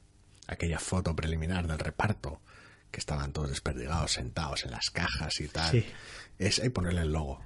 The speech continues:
Speaker 2: Sí, sí,
Speaker 1: directamente
Speaker 2: sí,
Speaker 1: de
Speaker 2: no,
Speaker 1: Escuadrón
Speaker 2: eh,
Speaker 1: Suicida.
Speaker 2: está claro, y bueno, pues, eh, el momento discursito de la protagonista y tal, el
Speaker 1: Ah,
Speaker 2: es, esas
Speaker 1: ah.
Speaker 2: cosas, si no se consiguen hacer bien, siempre quedan un poco como
Speaker 1: El discurso es cursi, y es Star Wars, ¿eh? O sea, quiero
Speaker 2: Sí,
Speaker 1: decir,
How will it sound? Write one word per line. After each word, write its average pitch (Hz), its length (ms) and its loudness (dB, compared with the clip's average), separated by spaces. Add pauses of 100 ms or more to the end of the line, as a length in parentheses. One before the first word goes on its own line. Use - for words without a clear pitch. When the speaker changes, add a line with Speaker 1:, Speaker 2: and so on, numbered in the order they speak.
(180)
Speaker 2:
Sí, - 20 -4
sí, 110 160 4
Speaker 1:
directamente 120 300 6
Speaker 2:
sí, 131 140 6
Speaker 1:
de 104 60 2
Speaker 2:
no, 127 120 6
Speaker 1:
Escuadrón 73 240 6
Speaker 2:
eh, - 40 4
Speaker 1:
Suicida. 76 480 2 (260)
Speaker 2:
está 110 300 2
claro, 123 240 8
y - 20 8
bueno, 113 300 8
pues, - 260 0
eh, 107 240 6
el 117 80 6
momento 110 440 4
discursito 101 680 2
de 98 120 4
la 95 80 2
protagonista 101 760 2
y 98 60 -8
tal, 113 440 2
el 113 300 -2 (160)
Speaker 1:
Ah, 110 440 12 (580)
Speaker 2:
es, - 240 4
esas 98 420 8
Speaker 1:
ah. - 80 12
Speaker 2:
cosas, 196 260 12
si 151 140 8
no 190 80 8
se 196 120 4
consiguen 170 360 4
hacer 165 160 6
bien, 165 120 8
siempre 185 360 8
quedan 170 220 6
un 160 120 6
poco 175 340 6
como 131 460 8
Speaker 1:
El 113 200 10
discurso 147 400 12
es - 100 8
cursi, 87 500 10
y 85 120 6
es 87 100 8
Star 95 240 10
Wars, 90 320 8
¿eh? 101 60 10
O 90 60 8
sea, 73 220 4
quiero 85 180 6
Speaker 2:
Sí, 123 100 8
Speaker 1:
decir, 98 100 12